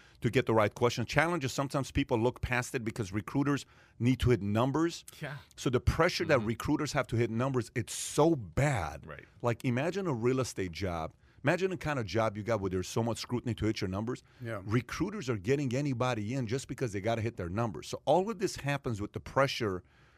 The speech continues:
Speaker 1: that's there for recruiters to recruit people into military. This is not something where you, you know the whole saying, uh, uh, quantity brings quality?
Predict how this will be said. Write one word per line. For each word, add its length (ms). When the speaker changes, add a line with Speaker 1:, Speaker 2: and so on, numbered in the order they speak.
Speaker 1:
that's 240
there 240
for 220
recruiters 520
to 120
recruit 500
people 600
into 580
military. 540
This 260
is 120
not 220
something 400
where 100
you, 280
you 80
know 100
the 80
whole 140
saying, 380
uh, 140
uh, 240
quantity 600
brings 280
quality? 520